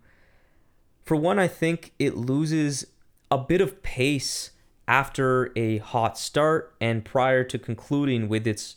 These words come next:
true emotional peaks. Although the songs in that stretch are still great, they aren't all home runs like the beginning and ending of this album is. There is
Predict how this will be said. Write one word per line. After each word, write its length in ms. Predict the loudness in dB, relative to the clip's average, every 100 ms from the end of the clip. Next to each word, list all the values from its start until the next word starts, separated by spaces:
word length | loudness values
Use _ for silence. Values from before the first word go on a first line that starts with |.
| _
true 280 | -6 0 0
emotional 480 | 2 0 0 -4 -6
peaks. 560 | -6 -6 -6 -10 -18 -20 _ _ _ _ _ _ _ _ _
Although 220 | -2 0
the 100 | 0
songs 600 | -2 -2 0 2 2 0 -2
in 240 | -2 0
that 220 | 0 -2
stretch 760 | -6 -8 0 0 0 -4 -14 -16 _ _ _
are 80 | -2
still 280 | -2 0 0
great, 680 | 0 0 0 0 -4 -10 -20 _ _ _ _ -20 _ -4
they 200 | 0 0
aren't 320 | 0 -4 -6 0
all 320 | 2 4 2
home 460 | 0 0 2 2 2
runs 400 | 2 2 0 -2
like 180 | -2
the 80 | -2
beginning 640 | -2 -2 0 0 0 -2 -4 _ -6
and 140 | -6 -2
ending 400 | 0 2 0 0
of 140 | 0
this 180 | -4 -4
album 380 | -4 -4 -8 -12
is. 360 | -14 -18 -20 _ _ _ _ _ _ _ _ -4
There 360 | 2 4 4 4
is 420 | 2 2 2 0